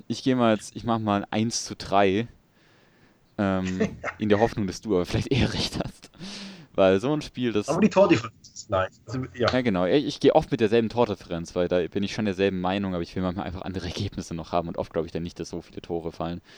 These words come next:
Speaker 1: Ähm, aber ja, das ist dann der, der vierte Bundesligaspieltag. Ähm, wir sind jetzt auch schon fast wieder bei einer halben Stunde, muss man sagen. Also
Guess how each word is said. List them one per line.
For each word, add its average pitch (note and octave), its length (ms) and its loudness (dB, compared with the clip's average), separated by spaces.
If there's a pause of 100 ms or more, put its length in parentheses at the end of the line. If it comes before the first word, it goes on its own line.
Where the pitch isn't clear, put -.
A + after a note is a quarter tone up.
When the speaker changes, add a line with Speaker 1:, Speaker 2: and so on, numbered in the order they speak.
(420)
Speaker 1:
Ähm, G#2+ 500 2 (120)
aber A#2 280 4
ja, C3 160 2
das A#2 160 -2
ist E3 140 -8
dann D3+ 100 -2
der, B2 300 2
der A2 180 0
vierte - 280 -4
Bundesligaspieltag. G2+ 1000 -6 (580)
Ähm, G#2+ 640 -2 (600)
wir G#2+ 80 -12
sind D3 120 -8
jetzt D#3 160 -10
auch - 60 -8
schon - 160 -10
fast - 300 -12
wieder C3+ 140 -2
bei B2+ 80 -2
einer A#2 140 -4
halben A#2 200 -4
Stunde, A2 260 -6
muss E2 200 -12
man E2 80 -10
sagen. E2 320 -8
Also F2 420 -6